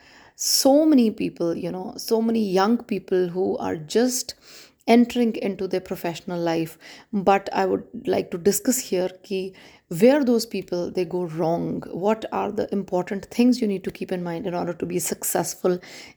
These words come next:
in life? So, well, if,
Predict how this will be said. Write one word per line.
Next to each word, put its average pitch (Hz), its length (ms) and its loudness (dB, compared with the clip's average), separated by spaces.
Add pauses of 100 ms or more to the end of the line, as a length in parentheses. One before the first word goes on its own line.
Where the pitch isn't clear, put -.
in 202 240 4
life? 170 400 0 (340)
So, 247 540 0 (600)
well, 220 480 4
if, 214 220 -4